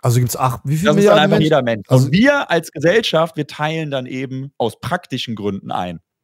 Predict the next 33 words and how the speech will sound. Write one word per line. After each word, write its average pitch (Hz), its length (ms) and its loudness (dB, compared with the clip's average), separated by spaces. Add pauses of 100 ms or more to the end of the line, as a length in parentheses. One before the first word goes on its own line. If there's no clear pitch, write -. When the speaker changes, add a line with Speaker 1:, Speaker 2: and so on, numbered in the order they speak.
(340)
Speaker 1:
Hm. 113 160 -2
Speaker 2:
Und 120 120 4
am 107 100 2
Ende 143 240 2
hast 127 200 -2
du - 40 -8
dann 120 300 -4
vielleicht 120 340 0
ein 107 60 -10
Spektrum 143 440 -4
oder 120 220 0
so, 113 100 -10
aber 120 120 -4
am 156 60 -6
Ende 185 180 -4
ist 151 100 -8
das 131 80 -10
alles 139 300 -4
von 123 160 -6
uns 139 320 -4
einfach 117 420 -6 (420)
so, 120 280 -2
damit 110 260 0
es 101 140 -8
praktisch - 420 -8
ist - 140 -16
für - 80 -16
uns. - 280 -18 (280)
Speaker 1:
Ja, 127 100 -4
ja, 110 80 -2 (140)
Speaker 2:
Ja. 117 80 -14
Speaker 1:
ja, 101 140 -10 (200)
ja. - 80 -20